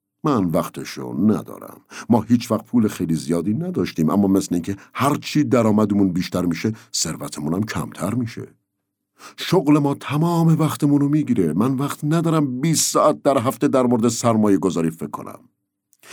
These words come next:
اما افراد ثروت‌اندوز کارآمد خیلی کمتر از بیست ساعت در هفته برای این مسئله وقت می‌ذارن.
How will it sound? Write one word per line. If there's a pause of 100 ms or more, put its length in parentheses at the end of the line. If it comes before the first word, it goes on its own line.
(280)
اما
افراد
ثروت‌اندوز
کارآمد
خیلی
کمتر
از
بیست
ساعت
در
هفته (200)
برای
این
مسئله
وقت
می‌ذارن.